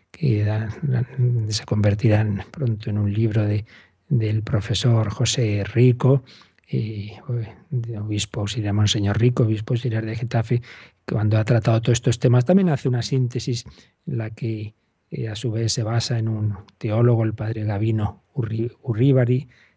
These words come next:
jesuita, que resume la singularidad de Jesucristo en tres afirmaciones. En primer lugar, es una humanidad verdadera y limitada. Verdadera,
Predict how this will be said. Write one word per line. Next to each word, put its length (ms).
jesuita, 640
que 580
resume 400
la 140
singularidad 720
de 100
Jesucristo 580
en 160
tres 280
afirmaciones. 840
En 80
primer 240
lugar, 260
es 140
una 140
humanidad 540
verdadera 800
y 300
limitada. 800
Verdadera, 840